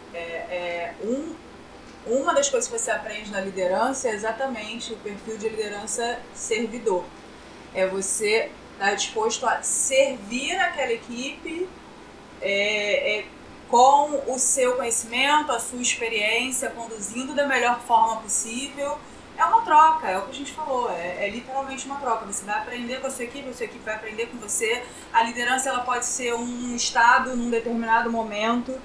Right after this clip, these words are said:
É, a gente estava aqui no bate-papo um pouco antes, né, falando da, da mudança hoje em dia que tem das empresas, que não tem uma hierarquia exatamente, uma estrutura organizacional hierárquica. As empresas hoje estão praticando muito,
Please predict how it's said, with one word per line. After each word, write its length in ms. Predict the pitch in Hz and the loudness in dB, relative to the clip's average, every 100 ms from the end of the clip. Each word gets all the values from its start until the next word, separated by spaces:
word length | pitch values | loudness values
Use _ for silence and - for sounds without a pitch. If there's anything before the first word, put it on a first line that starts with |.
| - - - - | -16 -20 -14 -6
É, 460 | 196 196 196 196 190 | -4 -2 -4 0 0
a 60 | |
gente 140 | 190 - | 0 0
estava 240 | 220 208 | 2 2
aqui 100 | 214 | 0
no 80 | 214 | -2
bate-papo 440 | 208 - 220 202 | -4 2 2 2
um 40 | 202 | -2
pouco 260 | 214 220 | -2 4
antes, 260 | 233 269 254 | 4 4 0
né, 160 | 208 185 - | -4 -4 -8
falando 480 | - 202 208 214 214 | -2 0 0 -2 -2
da, 300 | 220 220 214 | 0 0 2
da 160 | 220 | -2
mudança 500 | 220 208 208 214 - | -2 -4 -4 -2 -2
hoje 160 | 196 196 | -4 -4
em 40 | |
dia 140 | 196 196 | -6 -8
que 100 | - | -6
tem 180 | 202 | -6
das 160 | 202 190 | -4 -4
empresas, 480 | 196 202 214 220 - | -4 -2 -2 -2 -6
que 100 | 226 | -8
não 100 | 233 | -4
tem 240 | 233 233 | -2 -2
uma 140 | 240 240 | -2 0
hierarquia 720 | 226 233 - - 240 214 196 | 0 0 -2 -6 -8 -2 -2
exatamente, 600 | 196 196 196 190 185 196 | -2 -4 -4 -6 -6 -6
uma 80 | 185 | -6
estrutura 420 | - 190 214 220 | -8 -10 -6 -6
organizacional 840 | 214 202 202 202 - 202 190 202 | -4 -8 -8 -10 -8 -6 -2 -2
hierárquica. 800 | 226 240 196 - - - 185 165 - - - - - | -2 4 4 4 -2 -10 -8 -8 -10 -18 -20 -18 -6
As 160 | 190 | -4
empresas 420 | 202 208 208 220 208 | -4 -6 -6 -4 -2
hoje 200 | 226 226 | -2 -2
estão 180 | 226 | -4
praticando 640 | 226 233 - - 214 214 208 | -4 -4 -4 -4 -6 -6 -8
muito, 640 | 208 240 277 262 202 170 | -4 -2 -2 -2 0 0